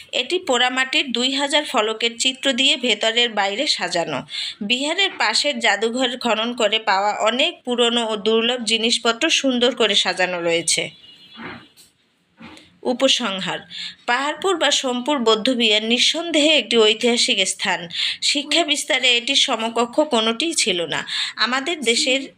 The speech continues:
এমন একটি প্রত্ননিদর্শন, এর জন্য আমরা গর্ব অনুভব করি।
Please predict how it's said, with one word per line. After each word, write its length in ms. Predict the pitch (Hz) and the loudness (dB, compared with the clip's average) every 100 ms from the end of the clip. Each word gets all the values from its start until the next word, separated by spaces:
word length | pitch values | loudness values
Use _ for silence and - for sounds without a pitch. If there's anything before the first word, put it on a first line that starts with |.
| _ | _
এমন 300 | 220 233 294 | -4 -2 -4
একটি 240 | 330 - 302 | -6 -2 -2
প্রত্ননিদর্শন, 1040 | - 226 240 262 247 202 190 - 202 208 - | 2 0 2 2 2 4 2 2 0 -2 -2
এর 220 | 202 196 | -2 0
জন্য 280 | 190 190 208 | -2 0 0
আমরা 360 | 233 180 185 214 | 0 0 -2 -2
গর্ব 340 | 202 196 196 220 | 2 2 2 0
অনুভব 420 | 208 185 175 190 170 - | 2 0 0 -2 -2 -2
করি। 280 | 151 127 | 0 0